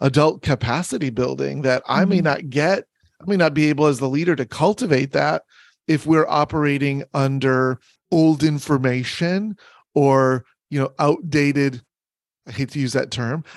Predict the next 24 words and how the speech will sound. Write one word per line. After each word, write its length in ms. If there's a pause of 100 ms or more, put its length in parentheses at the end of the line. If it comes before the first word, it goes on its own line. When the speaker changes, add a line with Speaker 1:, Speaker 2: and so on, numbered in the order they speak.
(140)
Speaker 1:
outdated 680
skills 880
or, 800 (400)
you 180
know, 180
whatever, 500
whatever 380
it 80
may 100
be, 140
we 160
may 160
have 160
to, 160
we 160
may 100
have 140
to 80
grow 320
somebody's 580 (320)
competency. 560
I 80
was, 240 (300)
um, 420